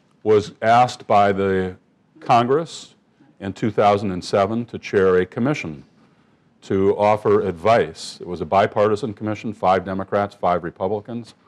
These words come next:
He was joined by former Secretary of Defense Schlesinger, and the Congress asked, "Is there a strategy in the nuclear area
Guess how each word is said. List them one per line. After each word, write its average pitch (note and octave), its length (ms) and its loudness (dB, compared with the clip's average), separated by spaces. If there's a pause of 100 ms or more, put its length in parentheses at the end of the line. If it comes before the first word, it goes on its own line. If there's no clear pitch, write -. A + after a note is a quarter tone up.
(420)
He A2 120 -2
was G2 160 -2
joined G2 280 -4
by F2+ 140 -2
former F#2 340 -8
Secretary F#2 460 -6
of E2+ 80 -8
Defense D#2+ 400 -12
Schlesinger, A2+ 560 -4 (640)
and F#2+ 120 -8
the F2+ 60 -6
Congress A2 560 0
asked, F#2+ 540 -4 (2250)
"Is G2+ 160 -6
there A2+ 220 4
a G#2+ 40 0
strategy A2 840 -2
in G#2 120 -8
the G2+ 100 -4
nuclear G2 440 0
area E2+ 520 -2